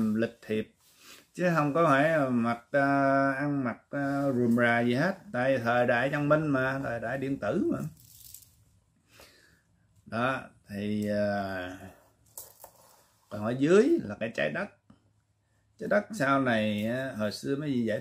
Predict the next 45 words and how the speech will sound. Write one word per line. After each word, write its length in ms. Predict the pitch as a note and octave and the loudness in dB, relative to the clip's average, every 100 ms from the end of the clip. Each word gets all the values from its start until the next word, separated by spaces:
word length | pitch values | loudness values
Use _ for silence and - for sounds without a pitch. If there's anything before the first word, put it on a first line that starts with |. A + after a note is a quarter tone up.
| - | -6
thích, 140 | G3 - - - | -10 -10 -14 -8
cái 80 | - | 0
này, 220 | C3+ A#2 | 2 2
cái 100 | C3+ | 4
dấu 180 | D3 F3 | 4 4
này 220 | C3 A2 | 2 0
không 120 | A#2 | -2
phải 160 | A#2+ D3 | -2 -4
Việt 160 | A#2 | -2
làm 300 | A2 G#2 G#2 | -2 0 0
nha. 240 | G#2+ B2 C#3 - - | 0 -2 -4 -12 -18
Dấu 200 | B2+ D3 | -10 -6
này 140 | C#3+ A2 | -4 -4
các 160 | C#3+ - | -8 -6
chư 120 | C3+ | -6
Phật 280 | A2 G2+ - | -4 -6 -4
làm 260 | A2 G2+ C3 | -4 -2 -2
á. 200 | D3 - - - _ _ _ - - | -4 -8 -18 -20 _ _ _ -20 -14
Hội 220 | G2+ A2+ | -8 -6
đồng, 380 | A2+ G#2 G#2 G#2+ | -4 -4 -4 -4
à, 320 | G#2 G2+ G2+ A#2 | -4 -4 -6 -6
chư 180 | A#2+ A2+ | -6 -6
Phật 240 | F#2+ F#2 B2 | -6 -8 -8
với, 280 | C#3 D3 C#3 B2 - - _ _ _ _ _ - | -6 -4 -4 -4 -8 -20 _ _ _ _ _ -10
à, 440 | A2+ A2+ A2+ A2+ A2 | -6 -4 -2 -4 -6
ta-, 520 | A2 A#2 A2+ A#2 A2 A2 | -8 -6 -4 -4 -4 -2
tam 260 | A#2 A#2 A#2 | 2 4 4
giới, 460 | B2+ D#3+ G3 G#2 | 2 2 0 -2
dục 140 | G#2 - | -4 -6
giới, 320 | G#2+ A2+ C#3+ E3 | -6 -4 -4 -4
sắc 260 | D#3 - | -8 -8
giới, 280 | C3 C#3+ E3 | -6 -4 -4
vô 200 | C3 A#2+ | -4 -4
sắc 180 | C#3 C3+ | -4 -4
giới 260 | A#2+ C#3+ E3 | -4 -2 0
và 120 | G#2+ | 0
ở 160 | G2+ A2+ | 0 0
Thí 160 | E3+ | 0
Kỳ 180 | D#3 A#2 A2+ | 0 0 0
Thủy 160 | A2 - | -2 2
Cung 240 | C3+ C3+ | 2 2
luôn 200 | C3+ B2+ | -4 -4
nữa. 120 | B2+ | -8
Lúc 220 | D3+ - | -8 -8
trước 180 | - - | -4 -4